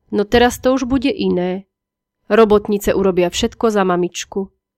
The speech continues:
Mamička už môže ostať doma, vôbec nemusí nič zháňať, o všetko sa postarajú novonarodené robotnice.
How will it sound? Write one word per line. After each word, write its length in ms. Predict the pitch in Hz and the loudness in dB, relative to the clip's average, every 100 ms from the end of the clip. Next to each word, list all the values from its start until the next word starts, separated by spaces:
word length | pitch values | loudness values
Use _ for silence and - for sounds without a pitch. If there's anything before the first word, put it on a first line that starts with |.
| _ _ _ _ _ _ - | _ _ _ _ _ _ -4
Mamička 480 | 214 269 302 - 302 | 2 2 2 2 2
už 160 | 269 247 | 2 4
môže 240 | 247 247 | 2 4
ostať 400 | 240 233 190 165 | 2 0 -2 0
doma, 400 | 196 208 214 214 _ _ | 0 2 2 0 _ _
vôbec 400 | 190 214 214 226 | 2 4 4 2
nemusí 400 | 220 220 214 - | 2 2 0 -2
nič 240 | 185 165 175 | -2 -2 -2
zháňať, 640 | 180 170 190 226 269 - _ _ _ _ | -2 0 0 0 -4 -12 _ _ _ _
o 80 | 226 | -2
všetko 400 | - 320 - 311 | 0 -2 0 0
sa 160 | 247 220 | 0 0
postarajú 560 | 226 - 262 254 247 196 | -2 0 0 2 2 2
novonarodené 800 | 196 202 220 220 220 214 214 214 | 2 0 2 2 2 2 2 2
robotnice. 880 | 196 156 147 - 156 156 - 170 | 2 0 -4 -4 -6 -4 -6 -6